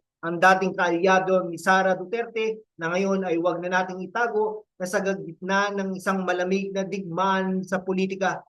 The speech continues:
Flashback. Noong twenty twenty-two, magkaibigan sina Sara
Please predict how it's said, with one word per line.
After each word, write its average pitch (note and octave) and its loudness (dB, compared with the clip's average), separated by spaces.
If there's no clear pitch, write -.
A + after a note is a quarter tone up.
Flashback. F#3 2
Noong G3 2
twenty G#3+ 0
twenty-two, G#3+ 0
magkaibigan G#3 2
sina F#3+ 4
Sara A3 4